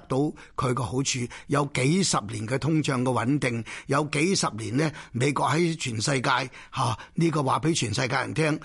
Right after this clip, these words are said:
我係美國人，噉，吓，我記得我一次喺倫敦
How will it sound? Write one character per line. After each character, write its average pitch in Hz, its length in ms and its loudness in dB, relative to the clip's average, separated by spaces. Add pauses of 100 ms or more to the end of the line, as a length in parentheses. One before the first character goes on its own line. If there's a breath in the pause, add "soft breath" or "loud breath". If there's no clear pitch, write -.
(140 loud breath)
我 127 380 2
係 131 300 0
美 131 240 2
國 139 220 -2
人， 131 340 0
噉， 131 160 -2 (220 loud breath)
吓， 123 120 -2
我 131 140 2
記 135 140 0
得 160 160 -2
我 131 160 2
一 151 60 0
次 143 140 -2
喺 131 140 0
倫 113 220 -4
敦 147 260 2